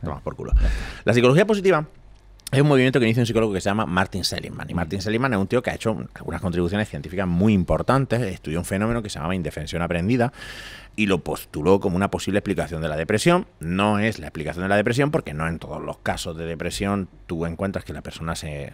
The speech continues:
se siente indefensa, pero, bueno, pues que es una persona que ha abordado,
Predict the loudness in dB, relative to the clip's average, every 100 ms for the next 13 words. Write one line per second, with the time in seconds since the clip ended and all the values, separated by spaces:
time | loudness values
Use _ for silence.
0 | -10 -10 -12 -10 -4 -2 2 2 0 -2
1 | -4 -6 -20 -18 -6 -2 -2 -4 -6 -6
2 | -4 -2 0 0 -2 -2 0 2 0 0
3 | -4